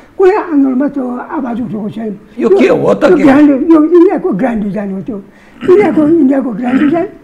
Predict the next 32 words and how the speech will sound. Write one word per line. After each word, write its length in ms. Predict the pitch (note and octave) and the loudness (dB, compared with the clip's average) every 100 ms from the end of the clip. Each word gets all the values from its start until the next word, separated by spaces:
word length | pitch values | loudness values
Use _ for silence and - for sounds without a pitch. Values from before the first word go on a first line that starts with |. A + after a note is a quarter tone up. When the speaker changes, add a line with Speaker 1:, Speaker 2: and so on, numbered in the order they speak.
| _ _ | _ _
Speaker 1:
मधेसवादीहरूद्वारा 960 | A#3+ D4 E4+ A3 C4+ C4+ A3+ A3 A3 C4+ | 0 2 2 0 0 0 -2 -4 -4 -2
उनीहरूले 320 | C4 A#3+ A3+ | -2 -4 -6
त्यो 80 | A#3 | -8
अगाडि 260 | G3+ G#3+ G#3 | -8 -6 -6
ल्याए 240 | A3+ F4+ - _ _ _ _ _ - | -6 -8 -12 _ _ _ _ _ -4
र 180 | E4 C#4 | -2 -2
त्यसलाई 440 | - D#4 F4+ C4+ | 0 -2 -2 -4
चाहिँ 200 | A#3 C#4+ F#4 - - | -2 -4 -4 -8 0
इन्डियाको 340 | F#4 F4 A3+ B3 E3 | 4 4 2 -2 -4
दबाबमा 360 | G#3+ A#3 C4+ D4+ E4 - | -4 0 0 0 -4 -12
त्यस 160 | - - | -8 -4
बेलाको 280 | D4+ A#3+ G#3 | -4 -6 -6
नेपाल 360 | G#3 G#3+ D4 | -8 -6 -4
काङ्ग्रेस, 280 | A#3 C#4+ C#4 - - | -2 -4 -6 -10 -8
एमाले, 300 | C#4 A#3+ A#3+ | -4 -4 -4
माओवादीले 480 | A3+ G3+ A3 G#3+ A#3 | -6 -6 -8 -8 -8
त्यसलाई 200 | B3 A3 G3 | -8 -10 -8
समर्थन 360 | E4 D4+ C#4 B3 | -6 -6 -6 -8
गरे। 200 | A3+ A#3 - - - - | -10 -12 -16 -20 -20 -6
त्यस 140 | F4 | -6
कारण 180 | - D4+ D4 | -2 -2 0
यो 160 | C4 D4 D4+ - - - | 0 -2 -4 -14 -14 -8
नेपाल, 280 | C4 A3 A3+ | -6 -4 -6
उनको 340 | D4 B3+ A3+ | -4 -6 -4
यो 140 | A#3+ A3+ F3+ E3 - _ - | -6 -6 -8 -10 -16 _ -2
योजना 420 | D4 B3 A#3+ B3 | 0 0 -2 -4
अनुसार 320 | A#3 A#3 B3+ | -6 -6 -8
नेपालमा 440 | C4+ G#3+ D#3+ G#3+ G#3 | -6 -8 -6 -6 -6
आफ्नो 180 | F#3 G#3 | -8 -10
पक्ष 280 | B3+ F3+ B3+ | -8 -6 -6
काम 240 | A3+ A3 A3+ | -6 -8 -6
गर्ने, 240 | A3 A#3 | -6 -8